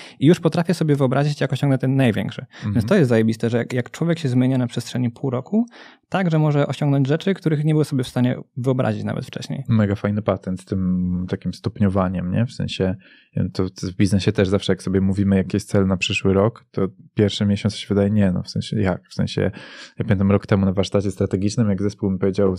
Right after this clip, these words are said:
Speaker 2: bo sami to powiedzieli, bo my strategię robimy z zespołem i to jest jakby tak, nazwijmy to oddolnie w takim sensie,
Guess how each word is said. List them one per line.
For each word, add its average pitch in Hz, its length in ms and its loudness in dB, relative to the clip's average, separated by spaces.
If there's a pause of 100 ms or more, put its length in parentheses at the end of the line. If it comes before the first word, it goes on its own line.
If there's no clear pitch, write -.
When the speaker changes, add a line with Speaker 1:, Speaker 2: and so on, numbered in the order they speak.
(100)
Speaker 2:
bo - 60 -8
sami 98 280 0
to - 80 -8
powiedzieli, 92 360 -2
bo - 140 -4
my 95 180 -2
strategię 95 420 -2
robimy 92 340 2
z 92 80 -6
zespołem 104 540 0
i 101 60 -2
to - 100 -4
jest 92 100 -4
jakby 95 180 -4
tak, - 240 -6
nazwijmy 98 320 2
to 98 120 0
oddolnie 92 540 0
w - 40 -20
takim 180 260 -2
sensie, 104 380 -2